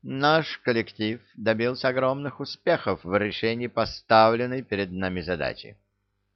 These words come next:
Мы провели оперативно-розыскные мероприятия,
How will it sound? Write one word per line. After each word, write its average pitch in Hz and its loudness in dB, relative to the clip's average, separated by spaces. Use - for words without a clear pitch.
Мы 131 2
провели 143 2
оперативно-розыскные 113 2
мероприятия, 95 -2